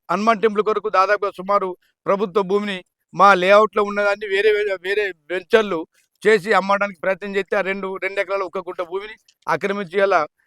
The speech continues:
ఆ, తీసుకొని మన దేనికైతే హనుమాన్ల గుడి కానీ మిగతా గుళ్ళు నిర్మించడానికి పిల్లల ఆట కొరకు కానీ దాన్ని ఉంచడం జరిగింది.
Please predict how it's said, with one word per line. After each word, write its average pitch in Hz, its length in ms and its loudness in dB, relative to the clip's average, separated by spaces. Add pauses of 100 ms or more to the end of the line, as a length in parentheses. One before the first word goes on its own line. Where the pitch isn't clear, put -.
(260)
ఆ, 160 360 -2 (100)
తీసుకొని 196 560 0 (300)
మన 180 120 2
దేనికైతే 190 480 0
హనుమాన్ల 202 300 0
గుడి 196 200 -4
కానీ 208 220 -4
మిగతా 190 240 -6
గుళ్ళు 185 180 -8
నిర్మించడానికి 185 720 -4 (380)
పిల్లల 196 220 2
ఆట 196 200 6
కొరకు 190 260 -2
కానీ 202 280 -2
దాన్ని 175 440 -4 (340)
ఉంచడం 185 340 -4
జరిగింది. 190 440 -2